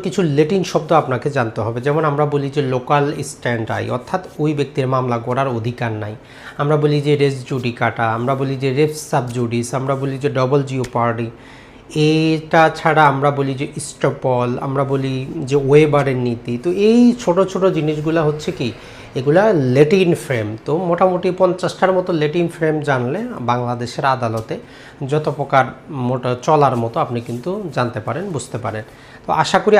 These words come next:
আজকে থেকে যখনই আপনি সাধারণ ব্যক্তি হিসাবে একটা আইনকে বুঝতে যাবেন, এই বেসিক জিনিসটা মনে রাখবেন যে, উম, আইনের যে শর্ট নেম, এক্সটেন্ড এবং কমেন্সমেন্ট, আইনটার নাম কি, কোথায় প্রযোজ্য,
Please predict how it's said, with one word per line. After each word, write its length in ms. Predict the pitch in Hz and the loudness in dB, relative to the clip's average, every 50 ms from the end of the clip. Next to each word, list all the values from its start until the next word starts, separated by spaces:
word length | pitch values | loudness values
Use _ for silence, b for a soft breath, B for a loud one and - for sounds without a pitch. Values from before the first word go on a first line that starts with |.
| 160 | 6
আজকে 200 | 143 - - - 165 156 | 4 2 -2 -4 -2 -2
থেকে 140 | 185 175 190 151 147 | 0 0 0 2 2
যখনই 320 | 147 147 151 - 180 180 180 160 | 0 0 0 -2 0 0 0 0
আপনি 120 | 156 151 143 - - | 0 -2 -2 -2 -2
সাধারণ 340 | 147 139 135 143 147 160 160 147 | -2 0 0 0 0 0 0 -2
ব্যক্তি 220 | 147 147 - - 135 131 | -2 -4 -4 -4 -4 -4
হিসাবে 280 | 139 131 - 156 139 147 139 117 | -4 -4 -4 -2 0 0 0 0
একটা 140 | - - 143 127 | 2 2 2 2
আইনকে 260 | 123 123 123 123 - 156 156 | 2 2 -2 -2 -2 -2 -2
বুঝতে 260 | 156 147 - - 139 117 120 | -4 -6 -4 -6 -4 -2 -2
যাবেন, 200 | 113 123 160 165 143 | -2 -2 -2 -2 -2
এই 40 | 120 131 | -2 -2
বেসিক 240 | 135 131 - 180 143 - | -4 -4 -4 -6 -6 -4
জিনিসটা 280 | 135 123 123 123 - 156 147 139 | -4 -4 -4 -4 -4 -4 -4 -2
মনে 120 | 127 120 107 107 | -2 -2 -2 -4
রাখবেন 260 | 104 101 101 107 101 - B B B B B B B B 139 127 123 | -4 -4 -6 -8 -10 -10 B B B B B B B B -8 -4 2
যে, 100 | 147 165 180 196 | 4 6 6 6
উম, 460 | 214 - - - - 165 143 135 139 147 - 143 | 4 0 -6 -12 -12 -8 -6 -6 -6 -4 -2 0
আইনের 320 | 143 135 139 139 139 131 131 123 123 131 | 0 2 2 2 0 0 -2 -2 -2 -2
যে 80 | 127 127 120 123 - - - - - - - | 0 0 0 -2 -4 -6 -10 -12 -12 -12 -8
শর্ট 260 | - - 156 156 156 156 165 160 | -2 0 2 2 2 0 0 2
নেম, 160 | 165 170 175 180 185 156 139 | 2 2 0 -2 -2 -2 -2
এক্সটেন্ড 440 | - - - - - - 156 156 160 147 123 | -4 -4 -10 -16 -4 -2 0 0 0 0 -2
এবং 120 | 117 123 123 120 - | -2 -4 -6 -4 -2
কমেন্সমেন্ট, 600 | 156 147 135 123 120 113 - - - 110 107 107 - 131 | 0 0 0 0 -2 -4 -6 -10 -8 -8 -8 -8 -6 -6
আইনটার 300 | 131 120 120 - 147 143 143 139 | -6 -6 -2 -2 -2 0 0 0
নাম 100 | 131 123 123 123 - | 0 0 -2 -4 -4
কি, 100 | 170 190 233 240 B B B B B B - | -4 -4 -4 -6 B B B B B B -6
কোথায় 260 | 143 143 - 147 139 143 | -6 -2 0 -2 0 0
প্রযোজ্য, 360 | 156 143 135 151 147 147 - | -2 0 0 0 -2 0 -2